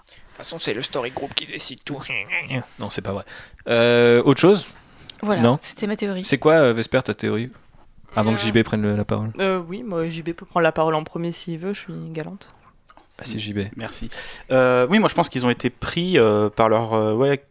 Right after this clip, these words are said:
Speaker 4: capacité à gérer une grosse prod et un projet un peu à long terme.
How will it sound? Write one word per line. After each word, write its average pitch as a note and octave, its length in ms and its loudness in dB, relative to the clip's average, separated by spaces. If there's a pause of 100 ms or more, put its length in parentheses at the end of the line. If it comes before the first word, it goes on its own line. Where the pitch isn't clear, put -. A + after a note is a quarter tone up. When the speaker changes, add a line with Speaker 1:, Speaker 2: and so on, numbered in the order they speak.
Speaker 4:
capacité B2 440 0
à B2+ 80 4
gérer A#2 340 2
une B2 120 -2
grosse A2+ 260 -2
prod C#3 360 2
et G#2 140 0
un G2+ 240 -2
projet B2 340 2
un A#2+ 140 2
peu B2 140 4
à A#2 40 4
long A#2 160 0
terme. C3+ 280 2